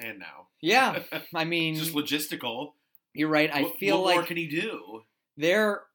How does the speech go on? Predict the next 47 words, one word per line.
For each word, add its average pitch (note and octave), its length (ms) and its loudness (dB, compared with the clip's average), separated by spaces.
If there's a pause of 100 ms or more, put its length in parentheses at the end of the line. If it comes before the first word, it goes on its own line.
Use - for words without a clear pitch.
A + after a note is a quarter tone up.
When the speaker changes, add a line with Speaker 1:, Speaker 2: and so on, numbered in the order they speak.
(2500)
Speaker 2:
whether F#3 240 2
or A#3 40 -2
not G3+ 200 2
you E3 100 0
agree B2 340 -2
or A2+ 100 -2
not, F2+ 360 -10 (180)
Speaker 1:
Okay. F#2 120 -10
Speaker 2:
there C#3 160 2
are C3 80 2
s-, - 220 -8
there D#3 360 0 (600)
still F#3 460 0
are D3 220 4
people B2+ 300 -6
who A#2+ 100 -2
debate G#2+ 420 -2
whether A2 240 -4
he G#2 300 -6
truly A2+ 460 -6
is G2+ 400 0
the A2+ 120 -6
greatest G#2 420 -8
of G2+ 80 -12
all F#2 160 -8
time. - 180 -20
Speaker 1:
Well, C#3+ 100 2
I - 20 0
mean, C3 100 -2
I B2+ 100 0
don't C#3+ 120 -2
think A2 120 -12
he's G2 120 -10
the - 60 -10
greatest - 300 -16
of - 60 -20
all - 60 -20
time, - 140 -20 (280)
but F#2+ 200 -6 (500)
Speaker 2:
Okay, - 400 -6
well, B2+ 400 2
I C3+ 160 4
feel D#3 200 0
like D3 100 2
if C3 80 -8
he C3+ 100 0
wins, A2+ 720 0